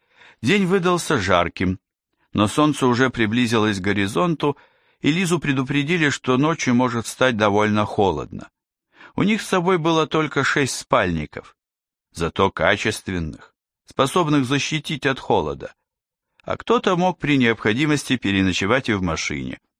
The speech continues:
Дождя вроде бы не ожидалось, но Турк натянул между деревьями кусок брезента, хотя это и было не бог весть каким укрытием.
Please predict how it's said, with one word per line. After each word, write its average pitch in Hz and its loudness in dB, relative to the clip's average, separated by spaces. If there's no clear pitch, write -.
Дождя 107 2
вроде 139 0
бы 131 2
не 131 2
ожидалось, 110 -2
но 120 2
Турк 165 -2
натянул 123 2
между 107 0
деревьями 107 2
кусок 104 -2
брезента, 98 -2
хотя 202 -2
это 170 -2
и 143 2
было 120 2
не 98 2
бог 104 0
весть 92 -2
каким 90 0
укрытием. 139 -2